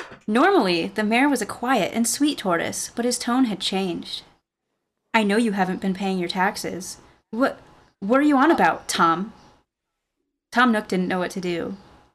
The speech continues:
He remained silent as he didn't want to incriminate himself further. "Look, okay, I haven't been able to go to the island resort I always go to in the summer, and do you know why that is? 'Cause you didn't pay your taxes, you stupid raccoon.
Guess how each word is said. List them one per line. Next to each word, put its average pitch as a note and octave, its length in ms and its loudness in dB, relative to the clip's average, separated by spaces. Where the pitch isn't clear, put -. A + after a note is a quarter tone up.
He A3 80 -2
remained B3 280 2
silent A3 520 0
as G3 120 -4
he G#3+ 80 -6
didn't A3+ 240 0
want F3+ 160 0
to F3 60 -2
incriminate F3+ 480 -2
himself E3+ 380 -6
further. E3+ 480 -6
"Look, B3+ 300 2
okay, G#3+ 480 0
I G#3 60 2
haven't A#3+ 340 0
been C#4+ 120 4
able C4+ 160 2
to C4 80 -2
go G3 180 0
to G3 60 2
the - 200 -8
island D4+ 240 6
resort B3 340 4
I G3 200 0
always B3 300 2
go A3 180 -2
to A3+ 140 -6
in F3+ 80 -2
the F3 80 -4
summer, E3+ 400 -2
and G3+ 120 -2
do A3+ 60 0
you C4 60 2
know D#4+ 120 4
why F4 180 2
that E4 180 2
is? G3 440 0
'Cause G3+ 220 -2
you D4 100 2
didn't G3+ 200 2
pay A3 140 -4
your B3+ 140 -2
taxes, F3+ 580 0
you F#3 100 -4
stupid A3+ 440 -2
raccoon. F#3 600 0